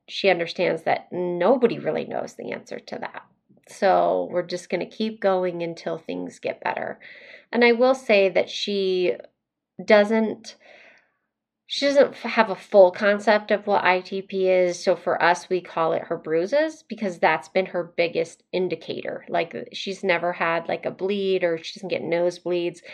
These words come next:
There is, the bruising is what, um, is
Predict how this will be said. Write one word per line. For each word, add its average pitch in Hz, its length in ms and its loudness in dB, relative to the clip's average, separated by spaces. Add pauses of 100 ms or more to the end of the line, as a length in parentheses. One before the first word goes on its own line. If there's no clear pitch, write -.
(360)
There 190 260 8
is, 185 480 0
the 185 80 0
bruising 214 720 2
is 185 220 -2
what, 165 520 2
um, 160 480 -6
is 165 260 -8